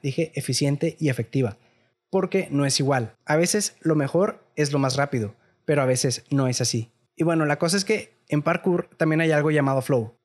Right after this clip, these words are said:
que yo definiría como hacer parkour, o sea, eso de moverte del punto A al punto B, sí, pero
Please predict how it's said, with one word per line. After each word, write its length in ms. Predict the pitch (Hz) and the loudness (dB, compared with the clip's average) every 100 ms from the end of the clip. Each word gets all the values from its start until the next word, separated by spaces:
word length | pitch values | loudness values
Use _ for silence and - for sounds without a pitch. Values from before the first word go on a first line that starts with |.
| - | -2
que 100 | 151 | 2
yo 140 | 165 | 2
definiría 500 | 185 214 170 170 175 | 2 2 2 2 2
como 580 | - 165 139 120 104 - _ _ _ | 2 2 2 0 -4 -12 _ _ _
hacer 320 | 131 - 143 | -2 0 0
parkour, 400 | 175 165 170 180 - | -2 -2 0 0 0
o 60 | |
sea, 200 | 156 139 | 0 2
eso 160 | 131 165 | 2 2
de 80 | 160 | 2
moverte 320 | 143 135 160 | 2 2 0
del 80 | 143 | 0
punto 260 | 147 147 | 0 2
A 60 | 135 | 2
al 100 | 143 | 2
punto 260 | 143 143 143 | 0 2 2
B, 220 | 170 - _ _ | 0 -2 _ _
sí, 420 | - 185 220 226 _ | -4 0 0 -4 _
pero 380 | 175 180 196 | 2 2 0